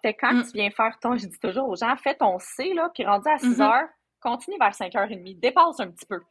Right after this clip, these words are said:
Speaker 1: Juste
Speaker 2: Ah,
Speaker 1: pour
Speaker 2: ok.
Speaker 1: être sûr de pas manquer une
Speaker 2: Ouais.
Speaker 1: petite partie de massage au final, là.
Speaker 2: Ouais.
Speaker 1: Fait qu'un
Speaker 2: Ok.
Speaker 1: C, un long C, un, un C en lettre attachée. <laughs>
Speaker 2: Ok. Puis si, euh,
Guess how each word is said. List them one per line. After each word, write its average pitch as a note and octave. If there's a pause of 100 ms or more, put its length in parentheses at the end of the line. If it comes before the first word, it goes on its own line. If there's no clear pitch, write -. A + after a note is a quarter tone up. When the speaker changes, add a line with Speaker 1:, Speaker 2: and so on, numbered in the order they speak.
(140)
Speaker 1:
Juste C4+
Speaker 2:
Ah, D#4
Speaker 1:
pour E4+
Speaker 2:
ok. G#3
Speaker 1:
être A#3+
sûr C4+
de G#3
pas B3
manquer F#3+
une C#4
Speaker 2:
Ouais. C#4
Speaker 1:
petite -
partie F#3
de A3
massage F3+
au D#3+
final, D#3+ (100)
là. D#3+ (220)
Speaker 2:
Ouais. A#3
Speaker 1:
Fait G3
qu'un G3
Speaker 2:
Ok. F#3+ (180)
Speaker 1:
C, A#3+
un G3
long G#3+
C, - (140)
un, G3+
un G3
C B3+
en A3
lettre G3+
attachée. - (280)
<laughs> B3+ (120)
Speaker 2:
Ok. B3+ (300)
Puis A#3
si, C#4+
euh, G#3+